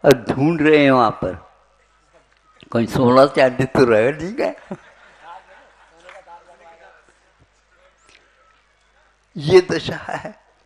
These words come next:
जब भेजते हैं उस समय कुछ भी रहने नहीं दिया जाता। जितने भी आभरण वगैरह जो दिए गए थे, वो सब उतार करके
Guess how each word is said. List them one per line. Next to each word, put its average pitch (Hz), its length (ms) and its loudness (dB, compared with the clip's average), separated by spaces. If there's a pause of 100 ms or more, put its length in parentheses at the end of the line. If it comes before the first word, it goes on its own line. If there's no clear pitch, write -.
(440)
जब - 320 -2 (140)
भेजते 131 600 4
हैं 196 80 10
उस 196 180 4
समय 190 540 2 (540)
कुछ - 300 0
भी 240 460 4
रहने 208 340 2
नहीं 165 220 -8
दिया 123 360 -18
जाता। - 400 -20 (1400)
जितने 143 380 -4
भी 165 180 4
आभरण 131 640 0
वगैरह 135 300 0
जो 127 160 -2
दिए 113 380 -6
गए 104 300 -4
थे, 151 260 -4 (560)
वो 120 100 0
सब 135 440 -2
उतार 127 400 -4
करके 147 540 4